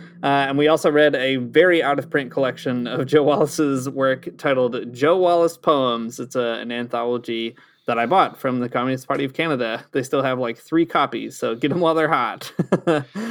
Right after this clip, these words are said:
Um, <laughs> uh, we wanna explore a little bit of Wallace's life and biography, and also some, uh, some of his poetry,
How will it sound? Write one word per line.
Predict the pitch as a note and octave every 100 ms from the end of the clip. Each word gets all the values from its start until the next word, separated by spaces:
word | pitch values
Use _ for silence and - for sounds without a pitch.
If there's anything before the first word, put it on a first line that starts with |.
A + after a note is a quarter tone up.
| A3+ G#3 E3+ -
Um, | C#3+ C3+ C3 B2+ B2+ A#2+ A2+
<laughs> | -
uh, | B3 - A#2 - - G3 C#3+ F3+ C#3+ - G#3 A#3 A3+ F#3 C#3+ D3 C#3 C#3 C#3 C3
we | D#3+
wanna | G3 A#3
explore | G#3 - A3
a | G3
little | F3 F#3
bit | F3
of | E3
Wallace's | D#3 D#3+ D#3+ C#3+
life | C3+ C#3+ D#3
and | D3
biography, | B2 B2 D3+ F3 E3 E3 D#3+ D#3
and | B2+
also | C3+ D3+
some, | C3 C3+ B2+ B2 A2 _ -
uh, | B2+ A#2+
some | A#2 C#3+
of | C3
his | A#2+
poetry, | - G3 F3+ C#3 A#2+ A#2